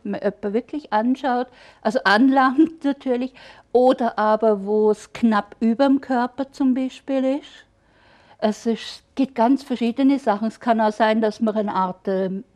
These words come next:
geführte Meditation macht. Da lasse ich mich wirklich von der Intuition dann führen, weil vieles läuft eben auch auf der mentalen Ebene ab, wo man dann miteinander wirklich in der Verbindung sind und das, äh,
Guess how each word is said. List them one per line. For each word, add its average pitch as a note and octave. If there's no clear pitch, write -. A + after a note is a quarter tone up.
geführte A3
Meditation G#3+
macht. C4
Da A3+
lasse A3
ich A#3
mich A3
wirklich G#3+
von A3
der A3
Intuition A#3+
dann A3+
führen, A3+
weil A3
vieles A#3+
läuft A3
eben G#3+
auch G#3
auf A3
der A3+
mentalen G#3
Ebene A3
ab, G#3+
wo G#3+
man G#3
dann G#3+
miteinander G#3+
wirklich A3
in G#3+
der G#3+
Verbindung G#3+
sind G#3+
und F#3+
das, -
äh, F#3+